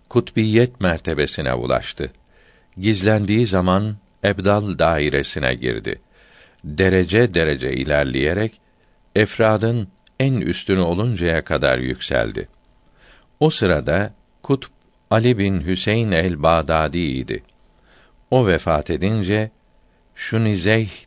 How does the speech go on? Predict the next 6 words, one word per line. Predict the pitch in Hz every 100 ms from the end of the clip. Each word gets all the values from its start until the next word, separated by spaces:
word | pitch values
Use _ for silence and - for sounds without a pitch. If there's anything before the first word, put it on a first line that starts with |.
| -
denilen | 80 82 76 80 76
yere | 73 82 82
defnedildi. | 71 67 - 64 62 58 55 - _ _ _ _ _ _ -
Cenaze | 78 92 95 92 85 104
namazını | 107 98 90 87 95 107 - _ _ -
Muhammed | 90 90 98 95 104